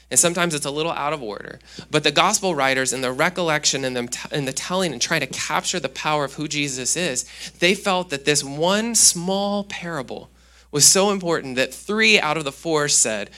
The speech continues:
"We've gotta make sure this one gets in there." So it kinda helps us, like, pause for a second and realize, okay, there's something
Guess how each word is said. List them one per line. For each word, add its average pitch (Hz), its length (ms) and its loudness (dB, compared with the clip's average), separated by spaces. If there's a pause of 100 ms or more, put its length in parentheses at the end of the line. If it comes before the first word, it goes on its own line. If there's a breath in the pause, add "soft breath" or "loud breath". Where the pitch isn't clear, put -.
(140 loud breath)
"We've 123 140 -12
gotta 147 240 2
make 139 160 -2
sure 135 180 0
this 123 220 -4
one 113 100 -6
gets 107 240 -10
in 107 160 -8
there." - 200 -18 (1080 loud breath)
So 185 140 6
it 175 80 4
kinda 214 240 2
helps 185 260 0
us, 175 240 4
like, 131 180 0
pause 190 360 0
for 165 100 -4
a 147 60 0
second 123 420 0
and 123 160 -8
realize, 127 320 0
okay, 135 280 -2
there's 135 180 0
something 226 600 0